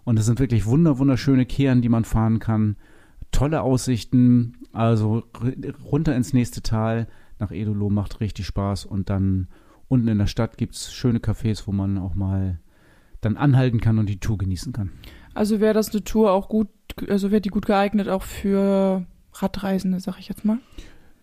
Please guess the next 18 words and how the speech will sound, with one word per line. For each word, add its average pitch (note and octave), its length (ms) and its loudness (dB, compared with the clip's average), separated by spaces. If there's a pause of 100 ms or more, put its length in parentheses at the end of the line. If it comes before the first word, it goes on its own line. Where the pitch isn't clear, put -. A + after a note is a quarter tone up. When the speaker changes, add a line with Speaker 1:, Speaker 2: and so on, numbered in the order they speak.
(120)
Speaker 1:
Ja, C3+ 440 4
also C#3 240 2
für C3 200 -2
Radreisende E3 500 2
mit D3+ 140 2
viel D3+ 140 0
Gepäck C#3+ 280 2
ist D3 120 -4
es C#3 80 -4
natürlich C3+ 320 0
immer D3+ 180 2
sportlich, D3+ 440 -2
diese C3 260 -2
Auffahrt, D3 580 -2
ähm, C3 560 2
über C3 140 0
diese A#2+ 220 2
Länge D#3+ 460 2